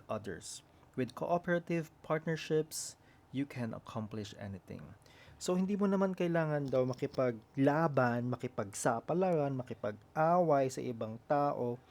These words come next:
Because if you cooperate with other people, then maybe things would be better. Hindi maybe.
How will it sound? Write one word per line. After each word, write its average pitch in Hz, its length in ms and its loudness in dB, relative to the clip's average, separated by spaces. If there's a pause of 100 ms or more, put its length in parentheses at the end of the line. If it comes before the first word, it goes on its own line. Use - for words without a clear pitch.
(480)
Because 202 480 -2
if 170 240 -4
you 208 160 0
cooperate 139 800 -2 (400)
with 170 160 -4
other 180 320 -2
people, 190 480 -4
then 196 160 -2
maybe 240 480 -2
things 233 320 -2
would 233 160 -6
be 226 120 -4
better. 202 600 -6 (280)
Hindi 254 200 0
maybe. 185 440 -2